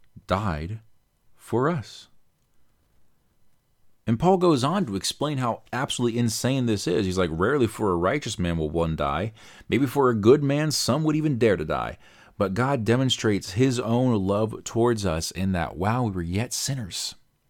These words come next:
Christ died for us." You don't have to clean yourself up to come to God.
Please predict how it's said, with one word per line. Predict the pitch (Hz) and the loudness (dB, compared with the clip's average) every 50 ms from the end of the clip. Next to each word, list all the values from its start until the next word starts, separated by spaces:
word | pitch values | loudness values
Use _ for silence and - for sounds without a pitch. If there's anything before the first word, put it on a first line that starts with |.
| _ - _ _ _ _ | _ -20 _ _ _ _
Christ | - - - - 104 110 117 113 - - - 87 | -10 -8 -2 0 0 2 0 0 -2 -4 -6 2
died | - 104 117 123 107 87 78 80 82 90 - _ _ _ _ _ _ | 6 6 6 6 6 2 2 0 -2 -4 -8 _ _ _ _ _ _
for | - - - 131 135 - 135 | -10 2 4 4 4 6 4
us." | 147 151 - - - - - - _ _ - - _ _ _ _ _ _ _ - _ _ _ _ _ _ _ - - _ _ _ _ _ _ _ - _ _ _ _ _ _ _ - - _ _ _ _ _ _ _ - - _ _ _ _ _ _ _ - _ _ _ _ _ _ _ - - _ _ _ _ _ _ _ - _ | 0 0 0 -2 -4 -6 -8 -10 _ _ -20 -20 _ _ _ _ _ _ _ -20 _ _ _ _ _ _ _ -20 -20 _ _ _ _ _ _ _ -20 _ _ _ _ _ _ _ -20 -20 _ _ _ _ _ _ _ -20 -20 _ _ _ _ _ _ _ -20 _ _ _ _ _ _ _ -20 -20 _ _ _ _ _ _ _ -20 _
You | - 120 147 | 0 4 4
don't | 180 175 | 4 4
have | 143 135 123 - | 4 2 0 -2
to | - - | -2 -6
clean | - - 107 95 92 90 | -2 2 4 4 4 4
yourself | 85 80 - - - 82 76 - | 4 2 0 2 0 0 2 2
up | 85 78 - - | 0 -2 -2 -4
to | - - | -12 -12
come | - - 73 71 | -8 -8 -6 -6
to | 73 | -6
God. | - - - - - - - | -8 -8 -8 -8 -10 -12 -14